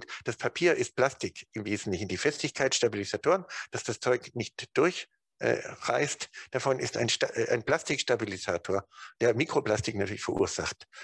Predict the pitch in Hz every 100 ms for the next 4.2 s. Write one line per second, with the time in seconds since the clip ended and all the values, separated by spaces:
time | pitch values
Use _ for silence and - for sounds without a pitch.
0 | - - - - - - 208 156 127 120
1 | - 113 110 - - 120 147 - 147 _
2 | - - - - 202 226 190 - - 107
3 | 107 104 107 104 101 - - 98 101 101
4 | 101